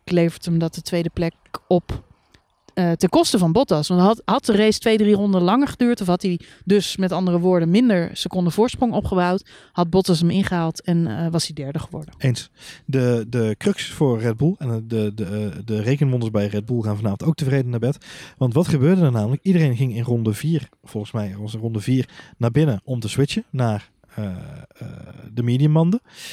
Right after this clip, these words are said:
Speaker 2: Ehm, er waren slechts op dat moment twee auto's, daar gaan we het zo over hebben, die al op mediumbanden reden.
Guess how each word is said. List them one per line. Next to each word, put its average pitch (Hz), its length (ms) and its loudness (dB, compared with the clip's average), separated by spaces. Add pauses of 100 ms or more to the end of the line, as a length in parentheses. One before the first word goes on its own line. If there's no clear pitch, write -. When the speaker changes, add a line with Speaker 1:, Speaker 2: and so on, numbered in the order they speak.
(180)
Speaker 2:
Ehm, 107 520 0
er 113 60 0
waren 104 300 -2
slechts - 240 -8
op - 60 -12
dat 107 100 -2
moment 98 160 -8
twee 160 180 2
auto's, 123 300 0
daar 95 100 -6
gaan 98 80 -8
we 95 60 -8
het 123 100 2
zo 120 60 2
over 104 140 -2
hebben, 98 180 -4
die 90 120 -6
al 85 60 -10
op 95 120 -10
mediumbanden 95 500 -8
reden. 117 300 -2